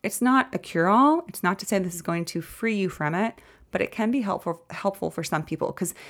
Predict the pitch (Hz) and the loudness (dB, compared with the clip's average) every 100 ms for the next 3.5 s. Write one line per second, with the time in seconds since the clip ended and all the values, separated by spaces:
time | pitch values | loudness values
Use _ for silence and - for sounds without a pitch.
0 | - _ 202 226 240 233 - 190 180 - | -20 _ 4 4 4 0 2 4 4 2
1 | 156 - - - - - - 180 170 175 | -6 -6 -10 -10 -14 -14 -10 -6 0 2
2 | 175 156 - - - - 208 208 214 - | 2 2 -2 -4 -6 2 2 4 0 0
3 | 160 269 247 196 190 | 2 4 4 2 2